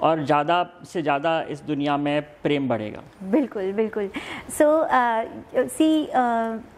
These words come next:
Speaker 2: uh, such a wonderful thing we have, uh, learned today। So, I would like to say, uh, all my beautiful audience that we met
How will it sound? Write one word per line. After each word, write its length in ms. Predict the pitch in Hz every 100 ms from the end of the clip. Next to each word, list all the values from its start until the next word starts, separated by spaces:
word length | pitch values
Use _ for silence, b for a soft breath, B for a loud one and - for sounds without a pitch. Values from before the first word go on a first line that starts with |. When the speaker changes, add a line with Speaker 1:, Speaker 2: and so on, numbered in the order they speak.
| -
Speaker 2:
uh, 300 | 226 208 202 302
such 120 | 311
a 140 | 311
wonderful 680 | 233 220 254 269 302 302 294 - 254
thing 200 | 254 269
we 180 | 247 254
have, 220 | 254 247
uh, 640 | - 294 - - 208 202
learned 240 | 247 285
today। 340 | 254 208 214 285 B B B -
So, 300 | 233 220 220 214 -
I 240 | 208 214
would 160 | 226 233
like 160 | 226 220 294
to 60 |
say, 480 | 277 262 254 262 254 226
uh, 440 | 214 208 208 202 -
all 260 | 233 247 254
my 220 | 254 208
beautiful 340 | 220 240 269 247
audience 400 | 220 226 277 269 B B -
that 220 | 262 262
we 240 | 277 269 233
met 220 | 233